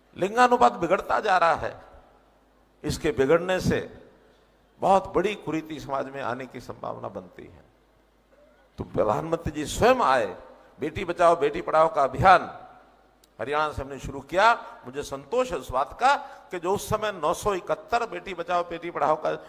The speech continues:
बेटियों का जो अनुपात था नौ सौ इकहत्तर, आज वो बढ़ करके नौ सौ बत्तीस हो गया है।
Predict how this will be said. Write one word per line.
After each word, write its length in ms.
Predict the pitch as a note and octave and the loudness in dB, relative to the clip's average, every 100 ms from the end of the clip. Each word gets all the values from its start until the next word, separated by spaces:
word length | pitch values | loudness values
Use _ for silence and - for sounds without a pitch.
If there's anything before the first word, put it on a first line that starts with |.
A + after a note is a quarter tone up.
| - | -4
बेटियों 300 | D3+ D#3+ F3+ | -2 0 0
का 120 | E3+ | 2
जो 120 | D#3+ | 2
अनुपात 440 | D3+ D#3 F#3 G#3+ - | 2 2 4 4 6
था 60 | F3 | 0
नौ 120 | C#3+ | 0
सौ 100 | C#3+ | -6
इकहत्तर, 440 | B2+ C3 - G#3+ G#3+ - - - | -4 -4 4 4 4 -8 -8 4
आज 260 | C#3 E3 | 6 6
वो 160 | D#3+ D#3+ | 2 -2
बढ़ 200 | B2 C3 - | 0 0 2
करके 420 | C#3 - F#3 G3+ G3 - - | -2 -2 -4 -4 -6 -18 -18
नौ 220 | A#2+ C#3+ D#3+ | -4 0 0
सौ 200 | - C#3+ | 0 -2
बत्तीस 520 | C#3+ D3 - G#3+ F3 | 0 -4 -2 -4 -2
हो 100 | B2+ | -6
गया 200 | A2 G#2 F2+ | -6 -8 -10
है। 180 | - | -14